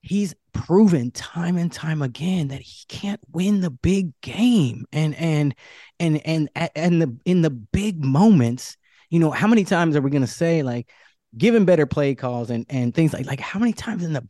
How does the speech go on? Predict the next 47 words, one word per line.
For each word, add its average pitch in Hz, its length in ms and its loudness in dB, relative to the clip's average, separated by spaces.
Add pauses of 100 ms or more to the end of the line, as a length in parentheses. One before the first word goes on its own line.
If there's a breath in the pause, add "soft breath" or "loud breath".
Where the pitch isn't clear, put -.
(120)
big 233 300 2
moments 135 480 2
is 143 120 -6
he 143 140 -10
not, 165 600 -8 (380 loud breath)
you 180 140 6
know, 143 200 4
is 151 140 2
he 143 60 4
not 143 460 2
going 143 380 0
to, 131 400 -4 (320 soft breath)
you 170 100 -2
know, 123 400 -2 (520)
do 175 180 4
what, 147 320 0
do 165 140 6
what 190 120 6
he, 175 140 2
do 151 240 0
what 185 140 2
Dak 165 260 -2
does, 139 340 -2
right? 135 280 -6
You, 160 200 -6
you 170 120 -4
said 185 320 0
that, 135 160 -2 (280 soft breath)
you 190 120 2
know, 156 120 4
he 196 140 2
had, 160 220 2
what, 147 220 -6
two 196 140 -4
hundred 175 220 0
six - 240 -4
yards 135 380 2
and 123 120 0
Brock 131 220 -2
Purdy 143 240 -2
only 127 140 0
had 123 160 -2
two 151 100 -2
hundred 127 180 -2
fourteen 151 460 -2
yards, 135 240 2
but 123 200 0